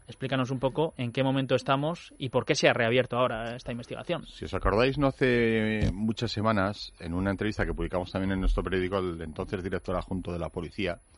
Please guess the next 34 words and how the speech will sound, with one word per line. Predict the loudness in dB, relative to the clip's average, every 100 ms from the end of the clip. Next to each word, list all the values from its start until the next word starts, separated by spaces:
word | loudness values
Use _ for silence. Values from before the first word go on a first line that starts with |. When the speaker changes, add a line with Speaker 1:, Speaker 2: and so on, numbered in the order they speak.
| -12
Speaker 2:
Eugenio | -8
Speaker 1:
Una | -6
entrevista | -2 0 0 2
Speaker 2:
Pino, |
Speaker 1:
que | 2
tuvo | 2 0
muchísimo | -2 -4 -4 -2 -2 -2 -2
recorrido | -2 -2 0 0
y | 0
Speaker 2:
efectivamente, |
Speaker 1:
muchísimo | -2 -2 -2
eco | 0 -2
Speaker 2:
sí, | -2
Speaker 1:
después. | -2 -2 -4 -8
Speaker 2:
y, | -6
y | -4
yo | -4
creo | -4 -2
que |
va | -2
a |
tener, | -2 -4 -4
va |
a | -4
seguir | -4 -6
teniéndolo. | -6 -4 -4 -8 -8
A | -8
la | -6 -6 -8 -12 -16 -4
prueba | 2 2
me | 2
remito. | -2 -4 -4 -6 -8 -20 0
Ahí | 2 4 4
él | 2 0
desvelaba | -4 0 2 2 0